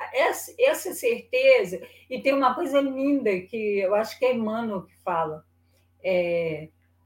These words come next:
"Amar é compreender, e compreender é construir um mundo melhor." E aí eu já engato numa frase de Joana, que quando eu conheci no ege,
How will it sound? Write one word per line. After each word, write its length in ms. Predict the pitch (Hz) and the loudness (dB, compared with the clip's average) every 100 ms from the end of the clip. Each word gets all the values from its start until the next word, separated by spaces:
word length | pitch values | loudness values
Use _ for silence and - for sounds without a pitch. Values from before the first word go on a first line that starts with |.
| _ - | _ -4
"Amar 720 | 208 208 208 254 294 285 - | -2 0 4 4 2 -2 -6
é 120 | 233 233 | -6 -4
compreender, 960 | 247 233 - 247 269 220 175 156 156 _ _ _ | -4 -6 -4 -2 -2 -2 -2 -2 -6 _ _ _
e 80 | 214 | -10
compreender 1200 | 202 240 226 - 254 277 233 185 185 233 254 208 - _ _ - | -4 -2 -2 -2 0 0 0 0 4 6 6 2 -12 _ _ -4
é 180 | 233 269 | 0 0
construir 840 | - 262 262 - 233 220 214 220 | -2 -4 -6 -4 0 0 0 -2
um 220 | 226 214 | -4 -2
mundo 380 | 202 196 196 202 | -2 -2 0 0
melhor." 640 | 202 208 180 151 147 156 _ _ _ _ _ | 2 0 0 -2 -2 -6 _ _ _ _ _
E 100 | 226 | 6
aí 200 | 208 214 | 8 8
eu 140 | 262 | 6
já 280 | 226 247 247 | 6 6 6
engato 680 | 233 180 196 233 - - 180 | 4 2 4 4 2 -2 -4
numa 280 | 190 208 202 | -2 0 0
frase 520 | - 214 220 240 214 | -2 2 4 4 0
de 140 | 185 | -2
Joana, 600 | 190 196 180 190 208 185 | -2 2 2 4 2 -2
que 140 | 180 208 | -4 -6
quando 300 | - 226 240 | 2 4 4
eu 100 | 214 | 2
conheci 500 | 220 208 196 - 214 | 0 -2 -4 -6 -4
no 180 | 202 180 | 0 0
ege, 640 | 190 202 180 170 165 160 | 2 2 0 -6 -12 -6